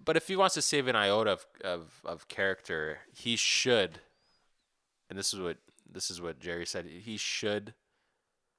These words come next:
and I agree, go to the U twenty-threes and restart.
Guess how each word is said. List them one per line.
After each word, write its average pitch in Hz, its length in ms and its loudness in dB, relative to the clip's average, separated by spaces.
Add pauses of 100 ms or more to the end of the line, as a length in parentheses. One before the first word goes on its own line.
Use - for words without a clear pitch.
(300)
and 85 140 -6
I 90 120 0
agree, 95 440 -6 (220)
go 101 180 0
to 107 80 -2
the 92 160 -12
U 92 140 -8
twenty-threes 98 720 -6
and 92 160 -12
restart. 69 480 -4